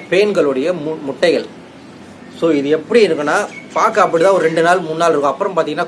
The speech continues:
கோடி கணக்குல அப்படியே பரவிடும். பெட்டையும் உட்கார்றதுக்கு ரொம்ப கஷ்டப்படும் அடையில. மூஞ்சி ஃபுல்லா மேய்ஞ்சிக்கிட்டு இருக்கும், உடம்பு ஃபுல்லா ஏறிடும். நமக்கு ஒரு சின்ன எறும்பு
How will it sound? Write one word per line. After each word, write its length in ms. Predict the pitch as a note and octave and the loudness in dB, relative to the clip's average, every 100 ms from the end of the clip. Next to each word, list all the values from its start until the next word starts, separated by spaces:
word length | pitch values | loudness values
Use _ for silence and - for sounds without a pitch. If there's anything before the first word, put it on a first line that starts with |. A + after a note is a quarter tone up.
| - | -4
கோடி 260 | F#3 A3 A#3 | 4 6 6
கணக்குல 400 | F#3 F3 F3+ F#3+ | 2 0 0 2
அப்படியே 220 | C#3+ D#3+ D#3 B2+ B2+ | 2 2 2 0 0
பரவிடும். 400 | C3 C3+ F3+ F#3+ - - - - | 0 0 -2 -6 -12 -20 -16 -4
பெட்டையும் 560 | D#3 - G#3+ G#3+ G#3+ D#3 | -4 2 2 4 2 0
உட்கார்றதுக்கு 600 | D3+ G#3 F#3+ F3 E3 D#3 | 0 0 0 -2 -4 -4
ரொம்ப 140 | D3+ D#3+ | -4 -4
கஷ்டப்படும் 480 | C3+ - F3+ C#3 A#2+ | -4 -2 -2 -2 -4
அடையில. 280 | A#2 C3+ C3 E3 - - - - C3+ | -2 0 0 -4 -10 -20 -20 -12 -4
மூஞ்சி 260 | F#3 E3+ - | -2 -2 -4
ஃபுல்லா 460 | E3+ F#3+ G3+ A3+ G3+ | -4 -2 0 2 2
மேய்ஞ்சிக்கிட்டு 380 | F#3 D#3+ D#3+ D3+ | -2 -4 -6 -4
இருக்கும், 260 | D#3 F#3 F#3+ | -2 0 0
உடம்பு 260 | F#3 F#3 C#3 | -2 -4 -8
ஃபுல்லா 320 | E3+ F#3 G3 E3 | -6 0 0 2
ஏறிடும். 340 | D#3+ D3 F3 G3+ - - - - - - D#3+ | 2 0 -4 -6 -14 -18 -20 -20 -20 -4 -2
நமக்கு 200 | F#3 E3 | 0 0
ஒரு 100 | D#3 | 0
சின்ன 260 | - G3 A3+ G#3+ | -2 -2 2 4
எறும்பு 240 | G3 A3 | 4 4